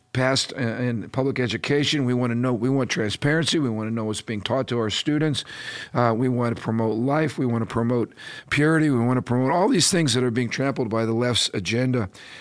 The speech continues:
Uh, we, we wanna protect, um, sports, from, especially girls' sports." These are all things, uh, that are big on the, uh, on the hearts of people today. And now we're looking at a primary coming up with, with two,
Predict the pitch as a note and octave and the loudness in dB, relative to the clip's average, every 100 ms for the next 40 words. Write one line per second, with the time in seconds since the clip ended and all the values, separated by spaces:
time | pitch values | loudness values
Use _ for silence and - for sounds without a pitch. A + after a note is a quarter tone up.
0 | - B2 A#2+ A#2 A2 F#2+ - - B2+ C3+ | -6 0 2 2 0 -4 -12 -8 0 0
1 | B2+ C#3 C3 C3 - G#2+ C3+ C3+ - - | 2 2 4 2 0 0 0 0 -2 -6
2 | - A2 G#2+ G2+ F#2 G#2 - _ - - | 0 0 2 -2 -2 -4 -8 _ -14 -6
3 | - - C3 D#3 E3+ - - - - A#2 | -2 0 2 2 2 0 -2 -8 -6 -2
4 | A#2 A2 G2 E2 - C#3+ - B2+ A#2+ C3+ | 0 -2 -4 -6 -2 0 0 0 0 2
5 | C#3 - D3+ C#3+ - - - - - - | 2 0 2 2 0 -4 -8 -16 -16 -4
6 | C#3+ C#3 C3 C#3 D3 D#3 D3+ A#2+ - - | 0 2 2 2 0 2 2 2 0 -2
7 | B2 B2+ B2 F#2+ C#3 D3 B2 B2 B2 B2+ | -2 0 0 0 0 2 0 0 0 0
8 | C3 C3 C3+ C3 A2+ - - - A#2+ A#2 | 0 2 2 0 0 -4 -10 -4 0 2
9 | A#2+ B2+ - - C#3 D3 C3 A2+ A2+ A2+ | 2 0 -2 -2 -2 -2 -2 0 0 0
10 | G2+ - - - - B2+ C#3 D#3 D#3+ D#3+ | -4 -12 -18 -16 -8 -2 0 2 2 2
11 | D#3 E3 C#3+ - C#3+ D#3+ D#3 C#3+ C3+ C#3 | 2 0 0 2 2 4 2 2 0 2
12 | C3+ C3+ B2 A#2+ B2+ B2 - D#3 D#3 A#2+ | 0 0 -2 -2 -2 -2 0 0 2 0
13 | F#2+ - | -6 -14